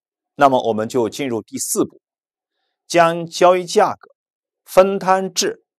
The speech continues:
各单项履约义务。也就是说，如果合同包含有多项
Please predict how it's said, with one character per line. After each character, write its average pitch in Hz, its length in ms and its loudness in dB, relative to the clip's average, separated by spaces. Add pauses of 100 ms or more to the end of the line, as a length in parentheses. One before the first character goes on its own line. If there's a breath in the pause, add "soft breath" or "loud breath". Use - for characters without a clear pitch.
(200)
各 170 200 2
单 185 480 4
项 180 300 -4 (480)
履 110 140 -8
约 110 180 -4
义 151 180 -4
务。 95 200 -8 (920)
也 147 180 6
就 190 140 4
是 180 80 2
说， 190 320 -4 (600)
如 165 180 -2
果 208 160 8
合 - 260 0
同 123 380 -4 (580)
包 208 240 10
含 202 200 -2
有 117 180 -2
多 220 380 4
项 202 260 -4